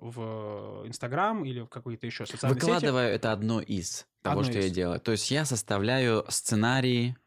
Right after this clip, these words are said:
Speaker 1: Мгм.
Speaker 2: триггерные заголовки, адаптирую тренды под нишу. После этого мы организовываем съёмку с оператором, с режиссёром, с реквизитом, к-, студия, где-то ещё. То есть это, то есть идёт съёмка профессионально. После этого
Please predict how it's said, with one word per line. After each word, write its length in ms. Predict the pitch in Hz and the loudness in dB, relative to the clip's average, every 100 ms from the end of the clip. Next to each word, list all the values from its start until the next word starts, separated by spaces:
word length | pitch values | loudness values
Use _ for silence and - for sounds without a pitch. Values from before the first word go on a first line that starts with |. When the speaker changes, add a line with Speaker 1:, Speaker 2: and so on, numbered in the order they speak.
| _ | _
Speaker 1:
Мгм. 120 | - 131 | -4 2
Speaker 2:
триггерные 460 | 127 123 117 117 | 4 4 4 4
заголовки, 760 | 104 101 101 101 101 - 95 98 - - - | 4 2 2 2 0 -2 -4 -4 -8 -10 -4
адаптирую 580 | 101 107 - 123 120 | 0 0 0 0 0
тренды 480 | 98 101 101 104 98 | 0 0 2 2 2
под 240 | 90 95 92 | 0 0 0
нишу. 480 | 92 92 - 90 - - - | 0 0 -2 -4 -6 -14 -2
После 340 | 131 139 127 | 2 4 4
этого 220 | 127 117 107 | 2 4 4
мы 140 | 113 | 4
организовываем 580 | 117 104 104 98 107 104 | 4 2 2 2 2 0
съёмку 500 | - 92 87 85 85 | 0 -2 -2 -4 -8
с 100 | - | -8
оператором, 580 | 107 107 101 95 90 87 | -2 0 0 -2 -2 -4
с 100 | - | -2
режиссёром, 840 | 104 107 - - 95 90 90 90 - - - | -2 0 0 2 2 2 0 0 -4 -16 -12
с 160 | - - | -4 0
реквизитом, 840 | 113 - 110 92 95 92 90 87 - _ | 0 2 0 0 0 0 0 -2 -4 _
к-, 80 | - | -8
студия, 800 | - - 120 113 101 95 92 90 | -8 -2 2 2 2 2 2 0
где-то 580 | 90 92 101 104 98 92 | -2 -2 2 2 2 0
ещё. 460 | 92 90 - 90 | 0 0 0 0
То 100 | 80 | 0
есть 160 | 90 - | -2 -2
это, 180 | 90 - | -6 -4
то 120 | - | -2
есть 240 | 90 - - - | -2 -2 -8 -8
идёт 360 | - 92 107 110 | -2 0 2 0
съёмка 380 | - 101 95 87 | 2 0 0 -2
профессионально. 640 | 95 98 - 92 87 87 | -4 -2 0 2 2 0
После 380 | - 131 135 117 | 0 0 2 2
этого 380 | 123 127 113 104 | 2 2 0 0